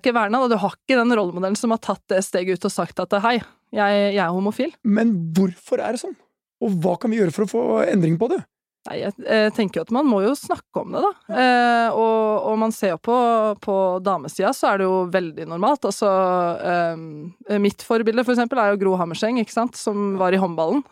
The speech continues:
Speaker 1: Eh, og bare se måten, eh, det var helt normalt på, eh, og, og det hun har fått til nå i, i senere tid også, hvor det er så ty-, eh, det ser så trygt ut, da.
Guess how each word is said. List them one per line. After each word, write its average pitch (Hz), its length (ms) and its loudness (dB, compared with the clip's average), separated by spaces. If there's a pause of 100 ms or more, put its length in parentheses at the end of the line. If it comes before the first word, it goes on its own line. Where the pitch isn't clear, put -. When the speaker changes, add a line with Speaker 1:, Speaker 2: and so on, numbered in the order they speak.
Speaker 1:
Eh, 202 840 0 (460)
og 202 420 2
bare 202 180 0
se 190 240 0
måten, 190 720 -2
eh, 185 260 0
det 180 240 0
var 175 300 0 (260)
helt 240 200 0
normalt 214 400 0
på, 214 120 0 (200)
eh, 196 600 2
og, 185 560 0
og 170 460 -4
det 175 200 2
hun 170 140 -4
har 165 80 -4
fått - 220 -16 (100)
til 170 200 -4
nå 160 160 -4
i, 156 100 -4
i 160 400 -6 (160)
senere 165 500 -6
tid 175 180 -2
også, 262 280 0 (580)
hvor 208 120 0
det 214 40 0
er 190 320 0
så 196 220 -4
ty-, - 240 -10
eh, 220 160 -4
det 208 240 -2
ser 220 180 -2
så 262 80 -4
trygt - 320 -10
ut, 349 140 -6
da. 240 100 0